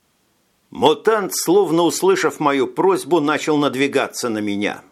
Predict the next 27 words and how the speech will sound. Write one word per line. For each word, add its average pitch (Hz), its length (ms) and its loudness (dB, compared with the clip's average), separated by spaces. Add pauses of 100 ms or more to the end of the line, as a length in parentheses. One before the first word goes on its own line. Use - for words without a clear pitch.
(380)
Я 117 260 0
махнул 147 400 0
химическим 139 680 0
факелом, 151 680 0
и 135 80 2
он 135 220 2
испуганно 139 560 0
дёрнулся. 107 760 -2 (1000)
"Что, 139 560 0 (200)
боишься, 135 680 0
ублюдок? 143 800 -2 (140)
Иди 139 420 -2
ко 139 220 -2
мне, 120 340 -4
ну 143 300 2
же, 110 200 -4 (200)
давай!" 127 840 -2 (1000)
Тварь 147 400 2
как-то 190 440 0
неожиданно 160 720 0
вильнула 147 540 2
в - 60 -10
сторону 185 540 0
и 185 180 -4
тут 139 220 -2
же 135 140 0
прыгнула. 113 640 -4